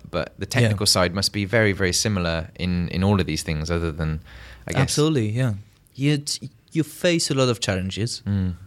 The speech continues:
Speaker 2: and it's just, it's, it's a way of thinking. It's a completely different way of thinking. It's very technical. It's just like, t-, try and find a solution.
Speaker 1: I
Speaker 2: The,
Speaker 1: guess
Speaker 2: the big thing on our side, whether it's for our creative director or myself,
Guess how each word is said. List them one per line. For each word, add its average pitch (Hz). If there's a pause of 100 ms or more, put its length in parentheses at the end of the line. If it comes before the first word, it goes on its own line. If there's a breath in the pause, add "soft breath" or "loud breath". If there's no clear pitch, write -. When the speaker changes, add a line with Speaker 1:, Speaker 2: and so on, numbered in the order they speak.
(300)
Speaker 2:
and 117 (100)
it's -
just, -
it's, -
it's -
a 143
way 135
of 127
thinking. 101
It's 92
a -
completely 127
different 117
way 110
of 110
thinking. 143
It's 110
very 104 (400 loud breath)
technical. 143 (540 loud breath)
It's 120
just -
like, 120
t-, -
try -
and 135
find 139
a 131
solution. 143 (880 soft breath)
Speaker 1:
I -
Speaker 2:
The, 139
Speaker 1:
guess 151
Speaker 2:
the 151
big 170
thing 165
on 139
our 135
side, 113 (340)
whether 110
it's 98
for 104 (520)
our 107 (140)
creative 113
director 147
or 135
myself, 131